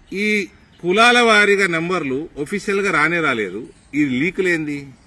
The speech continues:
దమ్ముంటే రేవంత్ ఏదైతే లీకులు ఇస్తుండ్రో, మీరు ఇస్తుండ్రా, ఆ కేసీఆర్ ఇస్తున్నాడా, టీఆర్ఎస్ వాళ్ళు కలిసి చేపిస్తున్నారా, ఇదంతా రాజకీయము,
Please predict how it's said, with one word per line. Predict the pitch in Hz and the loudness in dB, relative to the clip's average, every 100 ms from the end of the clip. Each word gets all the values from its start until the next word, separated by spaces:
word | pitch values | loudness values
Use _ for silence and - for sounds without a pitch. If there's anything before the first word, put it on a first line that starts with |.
| _ _ - - - | _ _ -20 -20 -20
దమ్ముంటే | 104 123 160 196 151 160 226 - - - 101 | -6 -4 0 0 0 0 0 -4 -18 -20 -8
రేవంత్ | 107 139 156 131 | -4 -2 -2 -4
ఏదైతే | 170 165 127 123 | -4 -2 -2 -2
లీకులు | 110 131 156 165 | -2 -2 -2 -4
ఇస్తుండ్రో, | - 135 107 98 151 _ _ _ _ _ _ _ 104 | -4 -8 -6 -8 -12 _ _ _ _ _ _ _ -2
మీరు | 127 156 | 0 0
ఇస్తుండ్రా, | 147 156 143 139 135 139 - | -2 -6 -4 -2 0 0 -4
ఆ | 117 | -8
కేసీఆర్ | - 139 147 165 156 | -2 0 2 2 2
ఇస్తున్నాడా, | 135 - 131 127 123 123 113 - - - | 0 -4 -4 -2 -2 -4 -8 -16 -20 -6
టీఆర్ఎస్ | 139 156 160 151 | 0 2 2 0
వాళ్ళు | 151 143 | -2 -2
కలిసి | 131 135 - 147 | -4 -6 -2 -4
చేపిస్తున్నారా, | 135 123 117 123 123 | -4 -8 -8 -6 -4
ఇదంతా | 113 113 127 | -4 -4 -4
రాజకీయము, | 113 123 120 123 117 113 107 | -2 -2 -2 -4 -6 -8 -12